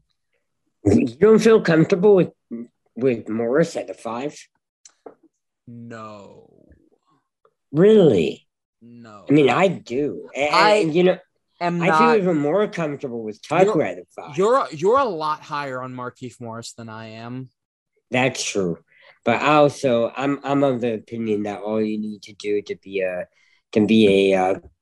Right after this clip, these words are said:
Speaker 1: uh, basically okay center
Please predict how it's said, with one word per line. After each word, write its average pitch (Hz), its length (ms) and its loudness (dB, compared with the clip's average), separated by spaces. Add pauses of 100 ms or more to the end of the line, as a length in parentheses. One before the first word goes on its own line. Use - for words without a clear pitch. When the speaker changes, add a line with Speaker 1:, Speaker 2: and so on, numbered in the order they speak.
Speaker 1:
uh, 92 340 -2 (880)
basically 107 800 2
okay 110 640 -2
center 101 720 -6